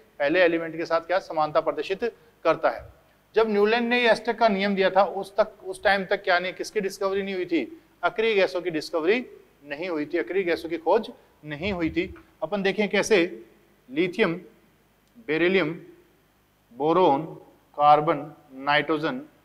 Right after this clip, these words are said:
oxygen, fluorine। अक्रिय गैसों की डिस्कवरी हुई नहीं थी, तो आने वाला आठवां तत्व कौन हो जाएगा? sodium। एक, दो, तीन, चार, पाँच, छः, सात और ये आठ। आने वाला आठवां तत्व कौन हो गया? sodium, magnesium,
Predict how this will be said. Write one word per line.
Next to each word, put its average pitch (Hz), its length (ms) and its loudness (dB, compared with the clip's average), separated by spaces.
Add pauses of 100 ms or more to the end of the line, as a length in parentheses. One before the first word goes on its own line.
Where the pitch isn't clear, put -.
(360)
oxygen, 151 520 -4 (600)
fluorine। 139 480 -4 (840)
अक्रिय 185 300 0
गैसों 185 220 2
की 185 60 0
डिस्कवरी 180 360 0
हुई 185 180 6
नहीं 202 100 2
थी, 202 120 -4 (880)
तो 147 60 -6
आने 160 280 2
वाला 202 280 12
आठवां 190 220 8
तत्व 202 220 -2
कौन 202 200 0
हो 190 60 0
जाएगा? 170 300 6
sodium। 170 520 2 (400)
एक, 151 260 -4
दो, 165 180 2
तीन, 170 340 0
चार, 160 480 2
पाँच, 156 340 2
छः, 165 260 -4
सात - 680 -2 (260)
और 147 100 -6
ये 175 520 0 (240)
आठ। 143 200 2 (440)
आने 165 240 2
वाला 196 180 6
आठवां 190 200 4
तत्व 196 220 -6
कौन 202 140 -4
हो 196 60 -4
गया? 165 120 2
sodium, 170 440 2 (1300)
magnesium, 160 600 -2